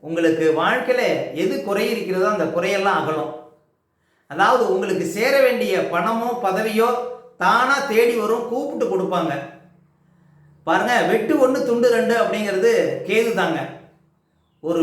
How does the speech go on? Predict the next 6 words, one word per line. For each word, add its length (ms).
விஷயத்தை 340
செய்யணும் 320
அப்படின்னா 300
கட்டாயம் 480
செய்யும். 300
கேது 220